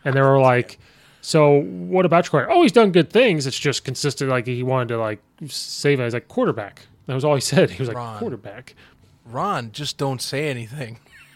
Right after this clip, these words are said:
Speaker 1: It's just best for you to say, "Oh, as a team, we're just not finishing. We're not playing
Speaker 2: Just,
Speaker 1: well."
Speaker 2: e-, exactly. Just punt on the question, you know? Like, <laughs> he's so blunt. That's, that's not gonna help you.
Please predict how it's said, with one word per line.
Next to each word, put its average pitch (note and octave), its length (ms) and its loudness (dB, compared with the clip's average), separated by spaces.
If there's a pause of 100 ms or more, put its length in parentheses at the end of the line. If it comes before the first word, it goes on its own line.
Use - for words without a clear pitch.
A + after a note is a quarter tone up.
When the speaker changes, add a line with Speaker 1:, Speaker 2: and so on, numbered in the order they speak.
(1040)
Speaker 1:
It's - 100 0
just F#3+ 200 4
best F#3 180 4
for F3+ 80 -2
you E3 80 2
to D3 100 -4
say, D3+ 280 0
"Oh, G3 240 4
as D3+ 100 2
a D3 60 -2
team, E3+ 280 -2
we're C#3 120 -2
just C#3 160 -6
not C#3 160 -4
finishing. A#2+ 520 -6
We're A2+ 120 -8
not A#2 200 -4
playing C#3 220 -4
Speaker 2:
Just, - 140 -4
Speaker 1:
well." G#2 240 -8
Speaker 2:
e-, F3 120 -10 (340)
exactly. F3+ 440 0
Just D#3+ 260 -6
punt F#3+ 300 0
on E3 180 -2
the D3+ 60 -4
question, C#3 560 -4 (140)
you C#3+ 120 -8
know? C#3 320 -2
Like, D3+ 140 -8 (960)
<laughs> - 0 - (800)
he's - 320 -2
so C4 240 4
blunt. F3+ 400 -2
That's, F3+ 220 -4 (100)
that's F#3+ 220 -2
not D#3+ 140 0
gonna C3 140 -4
help B2+ 220 -4
you. B2 260 -12